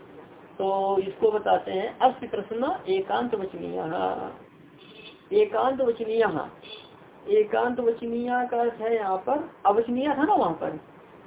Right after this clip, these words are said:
इसका मतलब हुआ, हम्म, अच्छा, ये एकांत वचनीय का अर्थ है कि एक ही बात में,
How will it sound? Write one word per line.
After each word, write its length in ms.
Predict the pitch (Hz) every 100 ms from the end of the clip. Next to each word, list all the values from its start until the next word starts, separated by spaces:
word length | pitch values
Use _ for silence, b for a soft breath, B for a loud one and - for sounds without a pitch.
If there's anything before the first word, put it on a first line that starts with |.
| -
इसका 320 | 220 226 254 247
मतलब 480 | 247 240 247 233
हुआ, 260 | 196 190 220 311 311 - - - -
हम्म, 760 | 202 190 190 185 185 180 180 180 175 175 175 - - 170 165 156 156 156 151 156 - -
अच्छा, 760 | 156 - - - - 156 160 147 _ _ _ _ _ _ _ _ _ _ _ _ _ _ _ _ _ _ _ _ _ _ _ _ _ _ _ _
ये 60 | 196
एकांत 540 | - 226 226 233 262
वचनीय 460 | 254 247 247 247 240
का 120 | 240
अर्थ 200 | 208 190
है 280 | 214 392 392 _ _ _ _ _ _
कि 140 | 233 - -
एक 260 | 254 269 269
ही 200 | 247 320
बात 360 | 285 247 254
में, 440 | 247 262 277 311